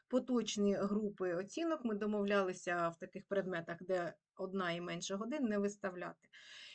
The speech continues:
Я взяла, перенесла свою тематично, розкидала їх по цим групам. Зараз ми бачимо,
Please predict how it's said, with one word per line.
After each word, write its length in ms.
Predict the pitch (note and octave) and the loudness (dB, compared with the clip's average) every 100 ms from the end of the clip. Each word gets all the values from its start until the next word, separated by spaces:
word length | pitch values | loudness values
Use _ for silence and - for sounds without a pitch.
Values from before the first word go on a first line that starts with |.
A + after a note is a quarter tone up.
| - A3 | -10 0
Я 200 | D4 G4 | 4 6
взяла, 480 | D#4+ B3+ G#3+ F#3 F3+ | 6 4 6 6 4
перенесла 640 | G#3+ A#3 B3 B3 A3+ F3 | 2 6 6 4 4 4
свою 320 | E3+ E3+ E3 | 2 -4 -4
тематично, 720 | E3 A#3+ B3+ B3+ F#3 E3 G3 F#3 | 2 4 4 2 -4 -4 -4 -2
розкидала 600 | G3+ - A3+ C#4+ D4+ A#3 | -2 -4 2 4 6 4
їх 240 | G#3 G3+ | 0 0
по 120 | G#3 | -2
цим 260 | G#3 B3 A3+ | 2 2 2
групам. 600 | F#3+ F#3+ E3+ - F3+ G3 | 0 -4 -6 -8 -8 -2
Зараз 300 | A#3+ A#3+ G#3+ | 0 0 -2
ми 80 | G3 | 0
бачимо, 560 | G3 F#3+ F#3+ F3 E3+ | 0 0 -4 -8 -10